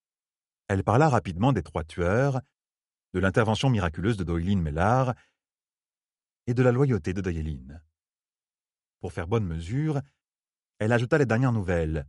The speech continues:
au sujet d'Elenia et Naehan, puis évoqua la traque aux espions de la première servante et les mésaventures de Zarya et Kerstian, désormais sous la coupe de Vanden. Enfin,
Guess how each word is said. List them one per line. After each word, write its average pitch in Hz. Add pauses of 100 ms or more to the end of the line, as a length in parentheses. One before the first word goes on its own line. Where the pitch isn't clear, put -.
au 90
sujet 87
d'Elenia 87
et 98
Naehan, 78 (840)
puis 120
évoqua 135
la 135
traque 156
aux 117
espions 110
de 120
la 90
première 104
servante 82 (380)
et 98
les 82
mésaventures 87
de 90
Zarya 87
et 90
Kerstian, 76 (640)
désormais 90
sous 98
la 73
coupe 117
de 98
Vanden. 76 (880)
Enfin, 123